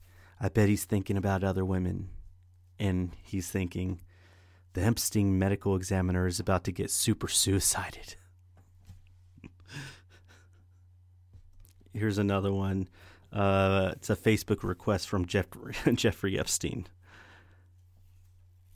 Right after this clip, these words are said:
Sends you a Facebook request. And this guy says, "Not sure if I should accept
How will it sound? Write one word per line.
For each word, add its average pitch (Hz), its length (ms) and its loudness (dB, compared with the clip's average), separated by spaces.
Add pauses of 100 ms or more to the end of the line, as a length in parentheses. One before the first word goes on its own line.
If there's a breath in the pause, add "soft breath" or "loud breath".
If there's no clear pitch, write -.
(140)
Sends 113 360 2
you 110 120 6
a - 20 6
Facebook 101 480 0
request. 95 600 -4 (680 soft breath)
And 101 100 -2
this 98 100 -4
guy 98 180 4
says, 101 380 0
"Not 117 200 6
sure - 200 4
if - 120 -4
I 104 80 8
should 98 200 -4
accept - 600 2